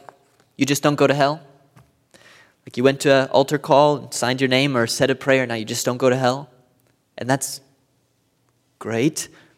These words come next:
but boring and narrow, and not the way that the New Testament depicts salvation. Salvation, the salvation you have even right now, would be better portrayed as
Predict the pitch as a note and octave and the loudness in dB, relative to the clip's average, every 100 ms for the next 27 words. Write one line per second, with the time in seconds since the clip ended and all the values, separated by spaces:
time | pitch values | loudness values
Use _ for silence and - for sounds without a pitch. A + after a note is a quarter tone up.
0 | _ _ - G#3 - - F3 F3+ A2 - | _ _ -6 -6 -6 -8 -2 -2 -2 -10
1 | - _ _ _ C3+ C3+ D3+ C#3 G#2 A#2 | -20 _ _ _ -6 -2 -2 -2 -4 -10
2 | - _ - - C#3 D#3 F#3+ G#3+ A3 F3+ | -18 _ -10 -6 -2 2 2 2 2 4
3 | E3 D3+ D3+ C#3+ B2 C3 D3+ D3+ D3 - | 6 4 2 0 -6 -4 -4 -2 -4 -2
4 | C3+ A#2 C#3 D3+ C#3+ - - C#3+ B2 A#2 | -10 -8 -8 -2 -4 -4 -4 -2 0 0
5 | A#2+ B2 - - - _ _ _ _ _ | -2 -2 -8 -14 -20 _ _ _ _ _
6 | _ _ _ _ _ _ _ - _ - | _ _ _ _ _ _ _ -20 _ 0
7 | E3+ F3 G#3+ C4 B3 G#3+ G#3 - _ _ | 2 6 4 4 -2 -2 -4 -10 _ _
8 | _ - D#3 F#3 E3+ F3 F3+ E3+ D#3 E3 | _ 0 2 4 4 4 2 -4 -2 0
9 | D#3 C#3+ E3 D#3 C#3 C3 G#2 C3+ D3 A#2+ | 0 -2 -2 0 0 0 -2 -2 0 0
10 | F#2 F#2+ A#2+ _ _ - - - C3+ D3 | 0 -6 -12 _ _ -20 -14 -2 2 4
11 | C#3+ G3 G#3 F#3+ - G3 F#3 F3+ - E3 | 4 2 2 0 2 2 4 2 0 0
12 | D#3+ D#3+ D#3 D3 - | 2 0 -2 -4 -6